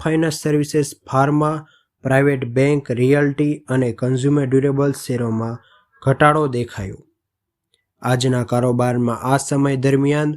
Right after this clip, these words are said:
દિગ્ગજ શેરોમાં વિપ્રો, આઈ ટી સી, એલ એન્ડ ટી, ટી સી એસ, ટાટા મોટર્સ, નેસ્લે ઇન્ડિયા, ઇન્ફોસિસ એક પોઇન્ટ પિસ્તાલીસથી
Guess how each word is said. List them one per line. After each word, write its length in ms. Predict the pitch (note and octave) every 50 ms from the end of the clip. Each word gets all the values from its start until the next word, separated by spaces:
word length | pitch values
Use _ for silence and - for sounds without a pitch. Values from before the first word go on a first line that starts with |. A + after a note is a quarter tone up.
| - _ _ _ _ _ _ _ _ -
દિગ્ગજ 480 | B2 C3 D3 D#3 D#3 D3+ F3 F#3 F3+ -
શેરોમાં 640 | - - C#3+ C3+ B2 A#2 G#2 F#2 E2+ - - - _ _ _ _ _ B2
વિપ્રો, 500 | A#2 B2 C3 C3 - - D3+ D3 D3+ D3 D3+ D#3+ - - _ _ _ _ _ _ _ -
આઈ 180 | B2 C3 C3
ટી 200 | B2+ - D3 D3
સી, 320 | C#3+ - - D3+ D3+ D3+ D#3 E3+ - _ _ _ _ _ _ _
એલ 180 | C3+ C3 C3+ C#3
એન્ડ 220 | D3 D3 D3 C3+
ટી, 240 | - D3+ D3+ D3+ D#3 D#3 - _ _ _ _ _ _ _ _ _ _
ટી 140 | - F#3 G3
સી 300 | F#3+ - - E3+ C#3 B2 A2+
એસ, 160 | G2+ G2 - - - _ _ _ _ _
ટાટા 340 | B2 B2+ B2+ C3 - C3 B2
મોટર્સ, 580 | A#2+ A#2 A#2+ B2 B2+ A#2+ - C#3+ C#3+ C#3+ C#3+ - - - _ _ _ _ _ -
નેસ્લે 520 | A2+ B2 C3+ C#3 C3+ - - C#3 C#3 C3 B2 -
ઇન્ડિયા, 540 | B2+ B2 C3 C3 C#3 C#3+ D3 D3 D#3 D#3 D#3 - - - _ _ _ _ _ -
ઇન્ફોસિસ 640 | - F#3 F#3+ F#3 - F3 D3 B2 - G#2 G2+ F#2+ - - - _ _ _ _ _
એક 200 | - C3+ C#3+ C#3 - _ -
પોઇન્ટ 320 | C#3+ C3 B2+ B2 A#2+ -
પિસ્તાલીસથી 880 | - C#3 C#3 - - - - D#3+ D#3 D#3+ D#3+ D3+ - - - D#3+ E3